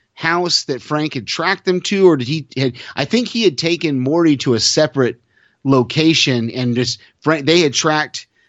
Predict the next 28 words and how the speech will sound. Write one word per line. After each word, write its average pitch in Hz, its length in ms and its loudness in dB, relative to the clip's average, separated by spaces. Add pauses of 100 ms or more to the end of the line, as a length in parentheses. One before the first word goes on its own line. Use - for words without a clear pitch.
(340)
I 127 180 -2
think 185 240 0
they 175 100 4
had 131 120 0
tracked 165 440 -4
Bennett's 135 340 0
phone 131 680 0 (320)
to 147 100 0
that 120 200 0
house, 123 760 -4 (260)
because 139 220 -2
remember 165 160 2
they 151 120 0
have 151 180 -4
that 135 160 -6
whole 139 100 -6
discussion 135 640 -8
about 110 480 -6 (340)
the 120 120 -4
fact 123 420 -2
that 113 160 -8
that's 120 260 -4
a, 107 140 -4
that's 117 280 -4
a 117 60 -8
C 131 240 -4
I 120 120 -2
A, 113 500 -4